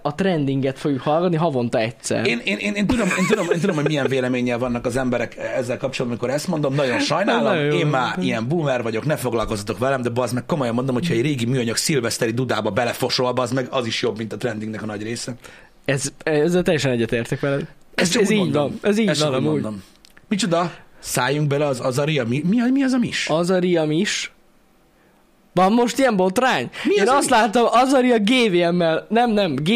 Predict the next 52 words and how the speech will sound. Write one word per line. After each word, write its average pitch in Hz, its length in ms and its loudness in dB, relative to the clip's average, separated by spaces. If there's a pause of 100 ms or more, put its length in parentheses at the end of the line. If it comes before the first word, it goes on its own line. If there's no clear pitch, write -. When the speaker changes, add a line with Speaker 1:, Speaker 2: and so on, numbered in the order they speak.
(120)
Speaker 1:
V 208 160 4
M 190 40 0
Azariával 135 680 2
volt, 143 320 0
izé, 139 280 0
collab. 135 500 0
Nem 202 200 2
collab, 165 320 0
össze-, 165 320 0
Speaker 2:
Azt 151 100 0
Speaker 1:
ötköző-, 160 240 0
Speaker 2:
megtanultam. 120 400 0
Speaker 1:
üt-, 131 60 -2
ötközés. 131 300 -4
Speaker 2:
Ez 143 60 0
a - 20 0
mis, 139 160 -2
ez 147 140 -2
G 117 140 -2
V 120 40 -4 (120)
M? - 20 -8 (960)
Speaker 1:
A - 120 -8
mis? 147 480 -4
Nem. 110 280 -2
Speaker 2:
Az 131 140 0
az 147 60 0
Speaker 1:
Szerintem 180 300 2
Speaker 2:
M? 240 40 2
Speaker 1:
ő 214 40 2
nem. 117 260 -4 (160)
Vagy 143 180 0
ő 160 120 2
mis, 175 460 0
nem 143 340 0
G 110 40 -2 (160)
V 107 40 -4
M. 117 220 0
Speaker 2:
G 156 60 0
V 165 140 0
mis? - 320 -4 (280)
Speaker 1:
Van 190 240 0
külön 185 320 2
olyan, 165 140 2
hogy 147 100 2
mis. - 420 -2 (720)
Meg 135 200 -2
van 160 220 0
G 143 260 2
V 113 40 0 (180)
M. 110 40 -2 (560)
Azt - 220 -4
én 175 240 0